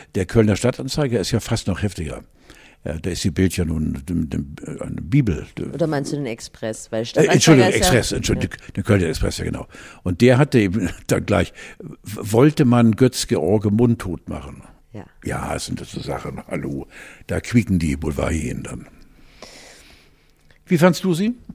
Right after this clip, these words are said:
Speaker 2: Also ich, äh, finde sämtliche Häme, die man über, äh, Barbara Schöneberger in diesem Konzept, in diesem Sendungskonzept ausschüttet, total überflüssig,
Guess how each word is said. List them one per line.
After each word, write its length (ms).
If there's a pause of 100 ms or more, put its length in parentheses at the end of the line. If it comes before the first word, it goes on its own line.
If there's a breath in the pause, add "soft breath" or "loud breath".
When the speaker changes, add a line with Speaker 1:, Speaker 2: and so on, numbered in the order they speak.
(960)
Speaker 2:
Also 200
ich, 260 (100)
äh, 80 (120)
finde 420 (100)
sämtliche 440
Häme, 440
die 120
man 240
über, 560
äh, 300 (180)
Barbara 260
Schöneberger 540
in 80
diesem 200
Konzept, 520
in 100
diesem 180
Sendungskonzept 800
ausschüttet, 640 (320 soft breath)
total 380
überflüssig, 640